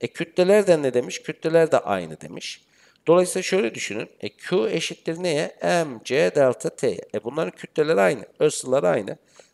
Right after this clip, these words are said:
Bunun sıcaklığı sıfırdan T'ye çıkmış. E, bunun sıcaklığı sıfırdan T'ye çıkmış. Yani sıcaklık değişimi aynıysa demek ki o sırada bunları aktardım, ısılar aynıdır. Demek ki ben K'ya iki T sürede Q ısısı vermişim.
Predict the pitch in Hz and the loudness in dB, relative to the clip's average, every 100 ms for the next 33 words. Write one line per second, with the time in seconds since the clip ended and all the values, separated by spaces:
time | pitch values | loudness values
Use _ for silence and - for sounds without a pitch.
0 | _ 135 185 208 180 185 180 180 180 - | _ 0 0 -2 -2 2 2 2 0 0
1 | 175 175 170 165 165 160 156 190 - - | 0 -2 2 0 0 -2 -2 -2 -6 -12
2 | 127 175 - 143 180 220 190 143 135 123 | -10 -8 -6 -4 -4 -6 -6 -2 0 0
3 | 117 - - 104 101 95 92 80 - - | 0 -6 -6 -4 -4 -2 -6 -8 -12 -6
4 | 120 123 - 117 123 233 - 151 135 175 | -4 -2 -4 -2 -2 -2 -8 -8 -6 -4
5 | 165 120 - - 196 - - 190 170 139 | -4 -2 -4 -4 -4 -4 -2 -2 2 0
6 | 113 - 147 175 180 - 107 190 196 - | 0 -4 0 2 2 0 -2 -2 -10 -4
7 | 208 220 196 110 - _ _ _ _ _ | 0 2 2 -2 -12 _ _ _ _ _
8 | 131 135 - 175 180 180 - 165 190 - | 2 2 0 2 2 0 2 4 4 0
9 | - - - 180 156 139 113 101 - 110 | -8 -16 0 2 2 0 -2 -2 -6 -8
10 | 92 - - 87 82 92 - | -6 -6 -8 -6 -6 -6 -10